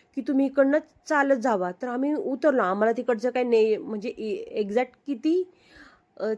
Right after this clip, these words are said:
तिथं टेम्परेचर कसं असेल, काय असेल, आम्हाला काहीच माहिती नव्हतं. तर लाडूला अचानक ती, लाडू कापायला लागली, तर मी ब्लँकेट घेतलेलं लाडूला आणि रेनकोट घेतलेला. मग तिला ब्लँकेट घातलं, रेनकोट घातलं लाडूला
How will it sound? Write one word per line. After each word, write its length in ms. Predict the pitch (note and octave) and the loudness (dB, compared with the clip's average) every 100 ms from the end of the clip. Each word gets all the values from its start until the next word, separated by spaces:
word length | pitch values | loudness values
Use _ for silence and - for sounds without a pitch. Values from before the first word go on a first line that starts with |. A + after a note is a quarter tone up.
| A3 | -4
तिथं 160 | C4+ | -4
टेम्परेचर 500 | B3 C4+ A#3+ B3 B3 | 4 6 6 2 0
कसं 300 | B3+ B3 A#3 | 0 2 2
असेल, 240 | B3+ B3 A#3 | 0 0 0
काय 220 | A#3 A3+ | 4 2
असेल, 180 | A3 A#3+ | 2 -2
आम्हाला 220 | G#3+ A3+ | -2 -2
काहीच 380 | A3+ G#3+ G3+ G#3+ | -2 -2 -2 -4
माहिती 340 | B3+ A3 G#3 A3 | 0 0 0 -2
नव्हतं. 260 | G#3+ A3 G3+ | -2 -4 -4
तर 80 | |
लाडूला 400 | G#3+ A3 A3 C4 - | -4 -4 -2 -2 -4
अचानक 360 | G#3+ B3+ C4 | -6 -4 -4
ती, 180 | D4+ D4+ C4 - | -4 -6 -10 -8
लाडू 320 | G#3 G3+ C4 | -4 -2 -2
कापायला 520 | C4 A#3 G#3+ G#3+ A3 | -2 -4 -2 0 0
लागली, 340 | A3+ F#3 F3 E3+ _ - - - - | 0 0 -4 -8 _ -20 -20 -8 0
तर 100 | B3+ | 0
मी 260 | B3+ B3+ B3 | 2 0 2
ब्लँकेट 440 | G#3+ G3 F3+ A3+ | 2 2 2 0
घेतलेलं 480 | A3 A#3 A#3 B3 A#3+ | 2 2 4 4 4
लाडूला 400 | A3 F#3 F#3 G#3+ | 4 4 2 2
आणि 180 | B3+ B3 | 0 4
रेनकोट 420 | C4+ C4 C#4 A3 | 6 6 2 2
घेतलेला. 420 | G#3+ - E3+ F3 | 0 -2 -6 -6
मग 140 | G3+ A3 | -6 -4
तिला 120 | A#3 | -2
ब्लँकेट 400 | G#3 G3 G#3+ A#3+ | 0 0 -2 -2
घातलं, 320 | B3 G#3+ A3 | -2 -2 -2
रेनकोट 480 | A3+ A3 G#3+ A#3 A3+ | 0 0 0 -2 -2
घातलं 380 | C4 A#3+ - G3 | -2 -4 -2 -2
लाडूला 440 | G#3 F3+ F#3 A#3 | 0 0 0 -2